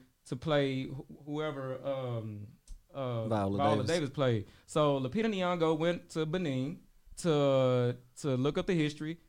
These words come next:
Speaker 1: She said she was disgusted for what she found out.
Speaker 2: Mm.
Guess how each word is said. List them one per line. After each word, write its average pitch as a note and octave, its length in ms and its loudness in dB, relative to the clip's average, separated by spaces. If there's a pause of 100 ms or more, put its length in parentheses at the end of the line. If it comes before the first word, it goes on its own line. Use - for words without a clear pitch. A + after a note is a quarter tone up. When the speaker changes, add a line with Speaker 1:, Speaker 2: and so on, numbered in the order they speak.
(160)
Speaker 1:
She G#3 120 -4
said F#3 220 0
she G3+ 100 -2
was E3+ 160 2
disgusted E3+ 720 2
for E3 60 0
what E3+ 200 4
she E3 140 -4
found E3+ 400 0
out. C#3+ 260 2 (260)
Speaker 2:
Mm. A2 220 -18